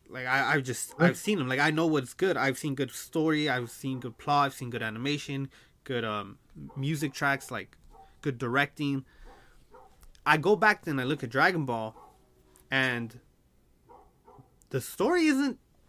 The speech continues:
Speaker 1: really that good. Like, it's pretty basic. Um, there's nothing too, like, incredible about it. Like, <laughs> like, what, what's the most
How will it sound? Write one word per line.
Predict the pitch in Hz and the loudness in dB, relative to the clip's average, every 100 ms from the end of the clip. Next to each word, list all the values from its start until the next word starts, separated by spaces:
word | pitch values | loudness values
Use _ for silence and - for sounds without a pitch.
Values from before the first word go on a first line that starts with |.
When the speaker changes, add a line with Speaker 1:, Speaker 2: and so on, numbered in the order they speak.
| 147 131 | -14 -10
Speaker 1:
really | 120 127 180 208 202 185 143 - - - - | -6 -2 2 2 2 -2 -6 -12 -20 -20 4
that | 143 160 135 - | 8 8 4 -2
good. | 139 156 107 - - - - | 2 2 2 -6 -20 -18 -8
Like, | 139 | -4
it's | 160 156 | -2 -4
pretty | - - 240 233 156 120 - | -6 -2 0 2 -2 -4 0
basic. | 147 170 - 127 113 - - - - - - - _ _ - | 2 2 0 -4 -6 -8 -20 -20 -20 -20 -20 -20 _ _ 4
Um, | 139 135 131 127 127 127 - _ _ _ - 127 - | 6 8 8 6 4 0 -4 _ _ _ -20 -20 -6
there's | 170 185 165 | 0 2 2
nothing | 233 233 156 | 2 2 -2
too, | - 208 | -2 -2
like, | 156 104 | 0 -2
incredible | 135 127 - 151 156 120 110 | -4 -6 -2 0 0 0 -4
about | 117 117 120 | -2 0 -2
it. | 113 | -2
Like, | 113 120 - - 156 147 - - | -4 -4 -8 -6 -4 -4 -8 -16
<laughs> | - - - - - | -18 -16 -18 -8 -4
like, | 143 | 2
what, | 165 240 | 4 2
what's | 185 190 165 220 - - - _ _ _ _ - | 0 -2 0 0 -4 -14 -20 _ _ _ _ -18
the | 160 170 | -2 0
most | 160 165 147 - | 4 4 2 -8